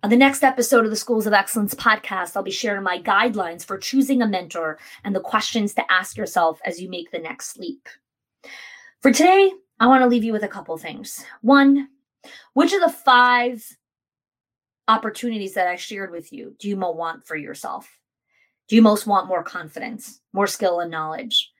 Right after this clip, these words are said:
a better network, originate more possibilities, mental resilience? What do you want?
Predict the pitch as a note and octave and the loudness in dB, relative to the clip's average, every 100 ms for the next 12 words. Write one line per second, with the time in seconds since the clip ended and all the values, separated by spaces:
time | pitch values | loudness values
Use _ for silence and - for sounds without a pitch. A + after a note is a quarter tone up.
0 | _ - - F#3 E3+ E3 D#3 E3 D#3 _ | _ -10 -4 -2 -2 -4 -6 -4 -6 _
1 | - _ _ _ _ - G3 G3+ F#3+ F3+ | -20 _ _ _ _ -2 2 2 0 -10
2 | F3 E3+ E3 E3+ E3+ E3 D#3+ D#3+ D#3 D3 | -4 -4 -2 -4 -4 -8 -6 -6 -8 -10
3 | - - - G3+ F#3 E3+ D#3+ E3 E3 D#3+ | -12 -10 0 0 0 -4 -4 -6 -6 -6
4 | D#3 D3+ - - _ _ _ _ A3+ C#4+ | -6 -8 -12 -18 _ _ _ _ 6 8
5 | C4+ B3 G#3 | 8 4 -2